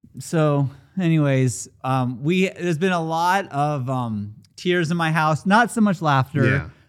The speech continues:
Speaker 1: but that's part of growing up.
Speaker 2: That
Speaker 1: Right?
Speaker 2: is part of it. That is part of it.
Speaker 1: I make, you know, so they're lucky. They're lucky to have me.
Speaker 2: They are lucky to have
Speaker 1: My
Speaker 2: you. I'm
Speaker 1: wife,
Speaker 2: lucky to have you.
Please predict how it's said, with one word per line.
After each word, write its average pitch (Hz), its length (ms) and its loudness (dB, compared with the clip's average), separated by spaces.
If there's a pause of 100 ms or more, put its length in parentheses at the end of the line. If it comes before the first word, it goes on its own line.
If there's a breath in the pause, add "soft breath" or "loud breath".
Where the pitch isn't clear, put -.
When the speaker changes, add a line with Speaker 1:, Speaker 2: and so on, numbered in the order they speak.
Speaker 1:
but 208 100 -2
that's 196 200 2
part 175 220 2
of 151 80 0
growing 131 280 4
up. 90 160 -6 (540)
Speaker 2:
That 139 180 0
Speaker 1:
Right? - 60 4
Speaker 2:
is 180 140 0
part 156 260 0
of 107 80 0
it. 85 160 -8 (920)
That 110 140 -4
is 107 120 -4
part 95 240 -4
of 80 80 -8
it. 80 80 -10
Speaker 1:
I 131 80 2
make, 143 320 2
you 143 120 2
know, 101 260 -2 (140)
so 120 360 -2
they're 151 240 0
lucky. 131 480 -2 (380)
They're 127 120 -4
lucky 123 300 -2
to 110 80 -4
have 104 240 -4
me. 98 280 -6 (200)
Speaker 2:
They 113 100 -6
are 98 140 -4
lucky 92 280 -8
to 87 40 -10
have 85 120 -10
Speaker 1:
My 143 100 2
Speaker 2:
you. 147 60 2
I'm 151 40 2
Speaker 1:
wife, 160 340 2
Speaker 2:
lucky 92 200 -12
to 87 60 -20
have 85 200 -20
you. 82 120 -20